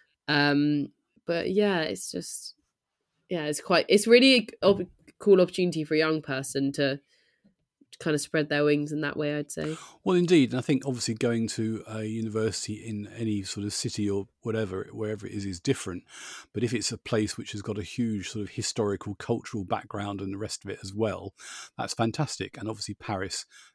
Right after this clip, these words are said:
Speaker 2: definitely ticks all those boxes. I mean, there, <laughs> there's few places in the world with s-, so well known and so on as well. Um, and yes, it's a
Speaker 1: Mm.
Speaker 2: very good opportunity, I'm sure.
Speaker 1: Yeah.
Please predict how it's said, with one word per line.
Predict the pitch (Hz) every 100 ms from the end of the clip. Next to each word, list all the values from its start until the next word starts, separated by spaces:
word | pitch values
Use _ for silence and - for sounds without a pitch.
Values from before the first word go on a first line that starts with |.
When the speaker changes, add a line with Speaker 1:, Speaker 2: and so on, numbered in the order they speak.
| -
Speaker 2:
definitely | 113 - 107
ticks | - - -
all | 104
those | 101 107
boxes. | - 98 - - 98
I | 101
mean, | 101
there, | 98 131 _ - -
<laughs> | - - - - -
there's | 107
few | - 131
places | 117 113 101 104 92
in |
the | 104
world | 113 107 101
with | 101
s-, | - -
so | - - 107
well | 104 107
known | 107 107 104 98
and | 95
so | - 101 95
on | 101
as | 104
well. | 101 95 - - - - - - -
Um, | 101 101 98 -
and | 104 107 101 98
yes, | 131 - -
it's | -
a | -
Speaker 1:
Mm. | 107
Speaker 2:
very | 113 104
good | 101
opportunity, | 95 98 - 98 98 -
I'm | 101 101
sure. | - 104 101 - _ _ _ _ _ _ _ _ _ _ _ _ _ _
Speaker 1:
Yeah. | 170 151 156